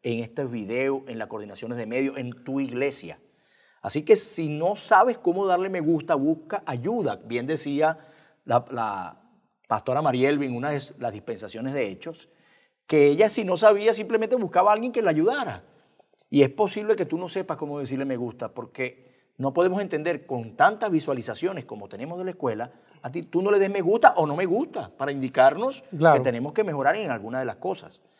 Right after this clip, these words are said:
Speaker 1: Entonces me gustaría, mi maestro, que usted conoce de estas cosas, que invite a todos los que nos ven por estas cámaras,
Speaker 2: Claro.
Speaker 1: que le den "me gusta".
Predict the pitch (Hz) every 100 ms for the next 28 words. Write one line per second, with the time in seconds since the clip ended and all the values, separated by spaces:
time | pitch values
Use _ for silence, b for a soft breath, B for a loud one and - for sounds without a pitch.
0 | b b - 190 262 208 175 175 180 156
1 | 143 135 135 143 151 127 139 151 143 156
2 | 127 156 - 120 107 147 - b b b
3 | _ 143 117 98 - 135 113 127 - 151
4 | 95 120 151 156 123 120 156 139 143 -
5 | 131 101 156 190 - _ _ _ _ 160
6 | 147 113 98 92 151 156 269 - - -